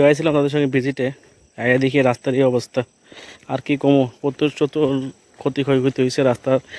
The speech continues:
যাওয়ার রাস্তা নাই এরকম অবস্থা হয়েছে। দেখেন রাস্তার কী অবস্থা, দশ ফেরে ফেরে যে রাস্তা কোনো রকম খালি করা হয়েছে। যদি সবটা জায়গা দেখাইতাম আরও অবস্থা খারাপ হয়ে আসলো, তো আমি সবটা দেখাইতাম পারছি না।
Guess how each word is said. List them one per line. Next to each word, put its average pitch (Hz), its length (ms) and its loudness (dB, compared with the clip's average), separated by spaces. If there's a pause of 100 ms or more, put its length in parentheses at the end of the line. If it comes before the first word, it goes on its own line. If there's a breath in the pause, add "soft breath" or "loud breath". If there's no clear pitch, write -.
(340 loud breath)
যাওয়ার 151 340 4
রাস্তা 156 280 -4
নাই 143 140 0
এরকম 143 260 -2
অবস্থা 127 240 -8
হয়েছে। 123 180 -8 (680 soft breath)
দেখেন 131 240 -2 (120)
রাস্তার 127 280 -6
কী 127 60 -4 (100)
অবস্থা, 120 300 -8 (460)
দশ 123 180 2
ফেরে 127 240 2
ফেরে 117 240 -2
যে 107 60 -10 (840 loud breath)
রাস্তা 123 220 -2
কোনো 139 160 4
রকম 151 200 6
খালি 147 120 4 (140)
করা 131 140 6
হয়েছে। 139 180 0 (800)
যদি 151 220 -2
সবটা 147 260 2
জায়গা 165 220 6
দেখাইতাম 160 380 2
আরও 147 180 2
অবস্থা 147 200 -6 (100)
খারাপ 147 180 -2
হয়ে 139 160 -2
আসলো, 143 200 -10 (300)
তো - 100 -14
আমি 123 120 -6
সবটা 139 200 -2
দেখাইতাম 135 300 2
পারছি 143 260 -2
না। 139 40 -4